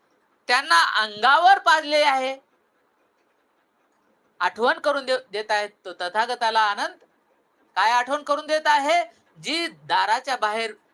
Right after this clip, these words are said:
उभी आहे, रडत आहे, ती तुमची मावशी आहे,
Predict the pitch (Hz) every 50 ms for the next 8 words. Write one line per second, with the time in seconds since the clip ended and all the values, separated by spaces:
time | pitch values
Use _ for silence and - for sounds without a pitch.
0 | _ _ _ _ _ _ _ _ _ _ 202 170 170 170 226 302 339 311 269 247
1 | 240 226 220 190 202 214 233 302 320 311 285 262 247 226 220 220 202 196 190 180
2 | _ _ _ _ _ _ _ _ _ _ _ _ _ _ _ _ _ - 220 214
3 | - 220 208 196 214 214 208 - 175 185 190 202 208 - - 277 311 349 381 370
4 | 370 - _ _ _ _ _ _ _ _ - 214 202 202 208 196 196 190 180